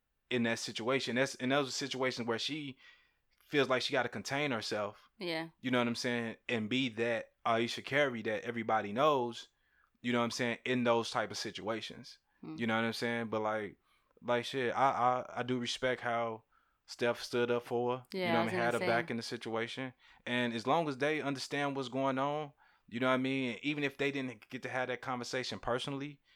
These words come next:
Speaker 1: and he understand what's up now,
Speaker 2: Mm-hmm.
Speaker 1: now they can work on their shit, and they can take that shit and move forward. 'Cause
Speaker 2: Right.
Speaker 1: that's what it's about at this point. Not about what was said now. It's about,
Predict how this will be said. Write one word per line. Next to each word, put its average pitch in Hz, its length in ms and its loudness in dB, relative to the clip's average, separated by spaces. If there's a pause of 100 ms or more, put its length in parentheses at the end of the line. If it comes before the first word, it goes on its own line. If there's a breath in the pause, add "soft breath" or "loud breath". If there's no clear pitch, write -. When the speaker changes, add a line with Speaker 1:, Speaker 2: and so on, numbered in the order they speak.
(120)
Speaker 1:
and 104 140 -6
he 123 140 0
understand 123 500 -2
what's 123 220 -2
up 120 160 0
now, 131 480 -2
Speaker 2:
Mm-hmm. 170 320 -4
Speaker 1:
now 117 160 0
they 123 100 0
can 113 220 -6
work 123 200 0
on 123 120 -2
their 127 140 -4
shit, 131 300 -6
and 117 80 -6
they 117 120 -4
can 113 220 -8
take 120 200 -10
that 123 140 -10
shit 127 160 -6
and 131 80 -6
move 143 180 -6
forward. 233 400 -6
'Cause 160 120 -10
Speaker 2:
Right. 156 100 -2
Speaker 1:
that's 139 180 2
what 139 120 -4
it's 143 120 -6
about 160 240 -2
at 113 80 -6
this 98 160 -8
point. 90 260 -8
Not 120 180 0
about 120 280 0
what 110 200 0
was 110 100 -10
said 117 260 -4
now. 131 220 -2
It's 113 100 -10
about, 113 380 -2